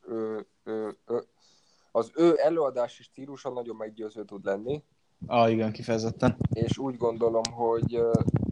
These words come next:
Speaker 1: ja, és mind a mai napig köszönettel tartozom, hogy ezt a faszit bemutattad, mármint,
Speaker 2: <laughs>
Speaker 1: hogy a, a podcastjét, mert elképesztő jó, és nagyon-nagyon érdekes, érdekel-, érdekesebb embereket hív meg.
Speaker 2: Ó, igen.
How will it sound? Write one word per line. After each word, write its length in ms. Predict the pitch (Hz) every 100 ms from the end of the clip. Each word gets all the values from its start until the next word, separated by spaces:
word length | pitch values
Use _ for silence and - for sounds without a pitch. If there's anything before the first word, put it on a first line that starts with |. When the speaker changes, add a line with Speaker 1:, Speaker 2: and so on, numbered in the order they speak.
| -
Speaker 1:
ja, 160 | 135 139
és 120 | 131
mind 160 | 151
a 60 | 139
mai 160 | 135 127
napig 240 | 127 123 -
köszönettel 380 | - 113 107 107
tartozom, 520 | - 143 - 104 104
hogy 200 | 107 104 - 107
ezt 140 | 101 110
a 40 |
faszit 320 | - 117 123 - -
bemutattad, 760 | 110 110 113 113 - 123 123
mármint, 340 | 107 107 104 - - - -
Speaker 2:
<laughs> 200 | - _ 120
Speaker 1:
hogy 200 | 110 -
a, 300 | 107 104 110
a 40 |
podcastjét, 680 | 110 120 120 123 117 120 117
mert 160 | 117 113
elképesztő 680 | 113 107 101 101 - 107
jó, 200 | 101 101
és 120 | 98
nagyon-nagyon 680 | - 101 95 98 98 98 92 _
érdekes, 520 | - 104 101 101 101 -
érdekel-, 360 | 104 110 107
érdekesebb 500 | 110 107 101 104 107
embereket 460 | 113 110 101 101 104
hív 220 | 117 110
meg. 300 | 110 107 110 _ _ _ -
Speaker 2:
Ó, 100 | 110
igen. 300 | 107 107 113